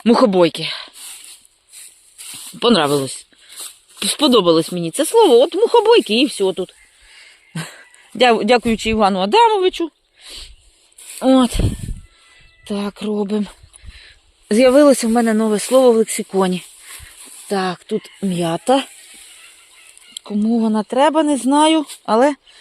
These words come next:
не м'ята, меліса. Тут у мене меліса. Ось так трошки засипемо.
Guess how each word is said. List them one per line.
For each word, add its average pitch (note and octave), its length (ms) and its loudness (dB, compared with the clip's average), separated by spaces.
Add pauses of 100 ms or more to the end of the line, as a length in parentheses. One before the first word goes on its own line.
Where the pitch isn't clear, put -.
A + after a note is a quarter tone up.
(120)
не A#3 80 4
м'ята, G3 540 2
меліса. A#3+ 580 2 (160)
Тут G#3 180 -10
у G#3 40 -4
мене F#3+ 220 -4
меліса. F3 520 0 (460)
Ось E3+ 260 -6
так E3 280 -10
трошки F#3 380 -6
засипемо. A3 720 0